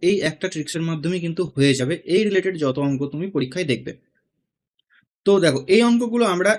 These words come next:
এইচএমডি by ডাব্লিউ এই মেথডে করব। বলছে, পাঁচ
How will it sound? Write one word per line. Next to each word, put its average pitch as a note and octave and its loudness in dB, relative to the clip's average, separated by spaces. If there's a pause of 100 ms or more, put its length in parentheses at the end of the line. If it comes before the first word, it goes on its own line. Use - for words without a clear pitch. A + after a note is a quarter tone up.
(140)
এইচএমডি G#3+ 2
by F#3 4 (100)
ডাব্লিউ D#3+ 2 (280)
এই G3 2
মেথডে C#3+ 0 (100)
করব। - -8 (640)
বলছে, F#3 0 (140)
পাঁচ G#3 -2